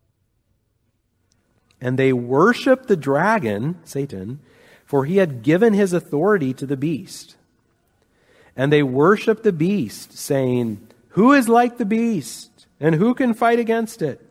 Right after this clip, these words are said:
And the beast was given a mouth uttering haughty and blasphemous words, and it was allowed to exercise authority for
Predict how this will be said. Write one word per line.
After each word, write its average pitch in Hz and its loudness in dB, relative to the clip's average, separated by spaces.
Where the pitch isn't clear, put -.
And 127 -4
the 120 -2
beast 160 0
was 139 -2
given 156 2
a 190 4
mouth 139 2
uttering 143 0
haughty 156 -2
and 127 -2
blasphemous 160 -6
words, 151 -4
and 127 -2
it 175 2
was 160 -2
allowed 139 2
to 160 -4
exercise 175 -2
authority 143 -2
for 123 -2